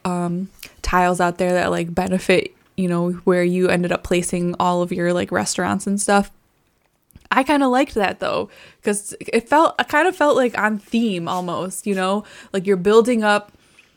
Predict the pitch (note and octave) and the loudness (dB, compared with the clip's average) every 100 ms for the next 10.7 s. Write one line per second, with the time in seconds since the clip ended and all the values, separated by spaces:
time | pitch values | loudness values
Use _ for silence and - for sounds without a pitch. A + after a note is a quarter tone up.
0 | _ _ _ F#3 F3+ F3 F#3+ A3+ A#3 A#3 | _ _ _ -6 -6 -4 0 2 2 2
1 | A3 G#3+ - F#3 F3 F#3 A3 A3 - A3+ | 0 0 -8 -6 -6 -2 0 0 -2 0
2 | G#3+ G3+ G3+ G#3 F#3+ F3+ F3+ F3 G#3 F#3+ | 2 2 0 -2 -4 -4 -6 -2 -2 0
3 | F#3 G#3 G3+ F#3 - G#3+ - G#3 G3+ G3+ | 0 0 0 -6 -2 -2 0 0 0 2
4 | G#3+ G3+ - G#3 G#3+ A3+ G#3 G3+ F#3+ - | 0 2 -2 2 2 2 2 2 0 -2
5 | - - G3 G#3 G#3 - A#3 - - G3+ | -20 0 2 4 0 -2 -2 0 0 0
6 | F3 F#3+ F#3 - _ _ _ _ _ - | -2 0 2 0 _ _ _ _ _ -6
7 | A3 G#3+ G3+ A3 G#3 G3+ G3+ - - G#3+ | -2 2 2 2 2 0 -6 -12 -4 -2
8 | G#3+ F#3+ - A3+ G#3 F#3+ - A#3 A3 A3+ | 0 0 0 0 0 -2 0 2 4 4
9 | G#3+ F#3+ F3+ G#3 G#3 A3 G#3+ G#3 G#3 G#3 | 2 0 2 2 4 2 2 2 2 2
10 | F#3+ F3 - - E3+ F#3+ F#3+ | 0 -2 -4 -4 -6 -8 -10